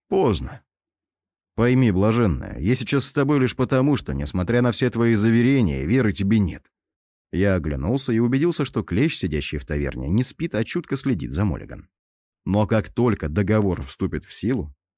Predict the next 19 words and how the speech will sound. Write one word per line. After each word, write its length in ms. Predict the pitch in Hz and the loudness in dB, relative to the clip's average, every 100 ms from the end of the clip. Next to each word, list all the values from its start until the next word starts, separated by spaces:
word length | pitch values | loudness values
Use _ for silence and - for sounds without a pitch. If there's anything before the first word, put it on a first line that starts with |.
| _ _ - | _ _ -6
ты 100 | 208 | -2
будешь 300 | - 156 - | 0 0 0
на 120 | 120 | 0
том 200 | 147 127 | 2 2
же 120 | 110 | 2
уровне, 400 | 120 151 120 90 | 2 4 2 2
что 160 | - 92 | 0 -2
и 80 | |
все 200 | 85 - | -2 -2
остальные 460 | 87 - 110 104 53 | -2 -2 -2 -2 -4
здесь, 320 | - - - _ _ _ _ - | -10 -16 -20 _ _ _ _ -4
если 280 | 120 - | -2 0
ещё 260 | 113 101 - | 0 0 -2
не 160 | 71 65 | -2 -4
ниже». 360 | 62 60 - - _ _ _ _ _ _ _ - | -8 -12 -16 -20 _ _ _ _ _ _ _ -2
«Но 160 | 127 143 | 2 4
я 200 | 156 175 | 4 2
же 100 | 202 | 2
человек! 680 | - 254 262 262 160 - | 2 0 2 0 0 -4